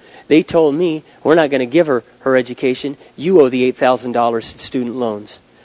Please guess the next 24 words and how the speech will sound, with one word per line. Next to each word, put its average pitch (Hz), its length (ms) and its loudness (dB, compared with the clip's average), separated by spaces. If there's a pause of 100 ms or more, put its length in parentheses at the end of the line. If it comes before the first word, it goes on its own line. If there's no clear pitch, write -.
So 139 220 0
now, 196 380 4 (220)
I'm 135 80 0
making 131 180 0
five 139 200 4
dollars 131 180 2
and 123 80 -10
fifty 139 200 -6
cents 214 320 -4
an 143 80 -2
hour, 208 380 2 (1400)
my 143 160 2
two 175 160 -2
hundred 165 140 2
dollar 147 240 4
car, 202 460 2 (300)
and 139 100 4
I'm 175 80 6
fifteen 147 320 -2
thousand 160 300 2
dollars 175 300 4
in 214 120 -4
debt. 196 320 2 (560)
Cool. 151 340 0